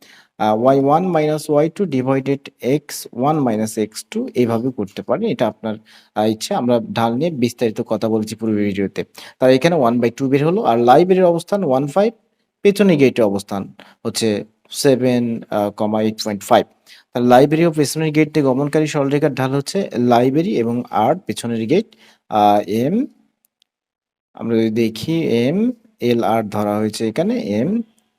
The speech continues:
এল আর, মানে লাইব্রেরি আর পেছনের গেটের ভিতরে যে ঢাল, সেভেন বাই টুয়েলভ। এখন দেখেন, তুলনা করতে বলছে, তার মানে এটা বড়, অর্থাৎ এই লাইব্রেরি পেছনের গেটে যে ঢালটা, এটা হচ্ছে বড়, আর আপনার,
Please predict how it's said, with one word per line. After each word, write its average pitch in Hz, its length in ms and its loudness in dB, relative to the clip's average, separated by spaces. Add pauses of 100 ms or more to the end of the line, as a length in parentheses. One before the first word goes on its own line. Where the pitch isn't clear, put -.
(560)
এল 110 200 0
আর, 170 160 0 (1600)
মানে 113 180 -2
লাইব্রেরি 117 460 4
আর 95 160 0
পেছনের 101 400 -6
গেটের 98 360 -4 (200)
ভিতরে 104 360 -2
যে 101 120 -2
ঢাল, 135 240 -2
সেভেন 95 380 -4
বাই 92 120 -4
টুয়েলভ। 95 340 -6
এখন 202 220 2
দেখেন, 175 220 2
তুলনা 156 360 0
করতে 156 280 -4
বলছে, 147 240 -2
তার 135 160 -4
মানে 135 260 -2
এটা 135 300 -2 (380)
বড়, 120 280 6
অর্থাৎ - 400 -6 (380)
এই 120 120 0
লাইব্রেরি 151 360 6
পেছনের 165 400 0
গেটে 151 280 2
যে 139 140 0
ঢালটা, 123 340 0
এটা 143 180 0
হচ্ছে 139 160 -6
বড়, 135 340 2
আর 107 220 0 (380)
আপনার, 113 300 -4